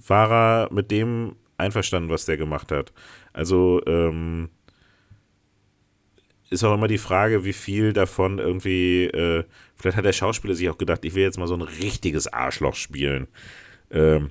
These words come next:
und hat dann nochmal irgendwie einen draufgesetzt. Ähm, man weiß es nicht.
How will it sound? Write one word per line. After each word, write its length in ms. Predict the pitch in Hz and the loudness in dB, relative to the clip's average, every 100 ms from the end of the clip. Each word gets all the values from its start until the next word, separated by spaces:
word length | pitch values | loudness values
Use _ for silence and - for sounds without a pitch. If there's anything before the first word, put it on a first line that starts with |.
| - | -8
und 160 | 78 85 | -4 0
hat 120 | 90 | 4
dann 100 | 87 | 4
nochmal 580 | 85 87 80 78 78 - - - | 2 2 4 6 4 2 -6 -8
irgendwie 220 | 73 85 | -2 0
einen 180 | - 78 | 0 -2
draufgesetzt. 920 | 76 78 - 80 76 - - - - _ - | 0 0 0 -2 -2 -2 -6 -12 -20 _ -4
Ähm, 520 | 71 71 71 71 71 _ - - _ _ _ _ _ | -2 -2 -2 -6 -10 _ -20 -20 _ _ _ _ _
man 160 | - 80 | -4 2
weiß 200 | 76 78 | 4 2
es 120 | 73 | 0
nicht. 280 | 67 64 - | -6 -10 -14